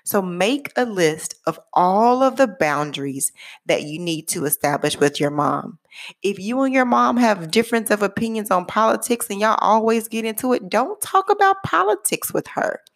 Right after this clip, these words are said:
If your mom never wants to keep your kids, don't ask her to babysit for you on your girls' night and get upset when you have no other options.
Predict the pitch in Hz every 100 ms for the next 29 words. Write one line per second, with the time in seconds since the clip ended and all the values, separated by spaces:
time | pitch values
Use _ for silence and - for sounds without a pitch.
0 | - - - - - 208 214 247 247 254
1 | 196 185 214 240 233 240 240 - - 247
2 | 247 240 - 254 254 254 269 294 - 269
3 | 427 453 - 277 226 196 185 175 - -
4 | - 170 170 - 160 165 165 165 160 156
5 | 170 156 - 156 151 175 - - 156 -
6 | 190 160 - 165 156 160 180 185 165 165
7 | 165 156 143 - - 147 - - 110